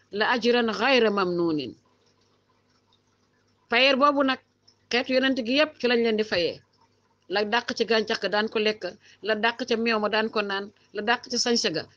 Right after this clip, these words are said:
daa génn ndax ñoom, la dàq ci ngelaw la daa dal ndax ñoom, jàkk ja daa sar xolle, "La ilaha illallah, sayyidina Muhammadun rasulullah." Waaye déet, biir kër ya, ndaw la, ñu nga leen di tuddee Muhammad,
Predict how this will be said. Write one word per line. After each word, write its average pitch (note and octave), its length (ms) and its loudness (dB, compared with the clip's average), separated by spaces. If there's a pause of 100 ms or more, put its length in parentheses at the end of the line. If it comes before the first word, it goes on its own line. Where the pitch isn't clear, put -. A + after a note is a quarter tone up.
(120)
daa G3 200 0
génn A3 260 2
ndax G#3+ 200 -4
ñoom, G3+ 240 -6 (280)
la G#3 80 -2
dàq A#3+ 280 0
ci - 100 0
ngelaw G3+ 300 2
la C#3 120 -8 (220)
daa G#3 220 0
dal G#3 200 0
ndax G#3 200 -4
ñoom, G3 220 -2 (260)
jàkk G#3 240 -2 (100)
ja D#3 120 0 (240)
daa F#3+ 180 -2
sar G#3 180 0
xolle, G#3+ 360 0 (360)
"La G3+ 300 0
ilaha G#3 320 0
illallah, G#3 480 -4 (180)
sayyidina A3 540 0
Muhammadun G#3 480 -8
rasulullah." G3 560 -6 (340)
Waaye G3+ 260 0
déet, A3 240 2 (260)
biir G#3+ 240 4
kër G3+ 160 2
ya, C#3+ 160 0 (1000)
ndaw G3 260 2
la, D#3 120 0 (460)
ñu E3 40 -4
nga F3+ 100 -2
leen G#3 120 0
di G#3+ 80 -4
tuddee G#3+ 240 2
Muhammad, G#3 400 -6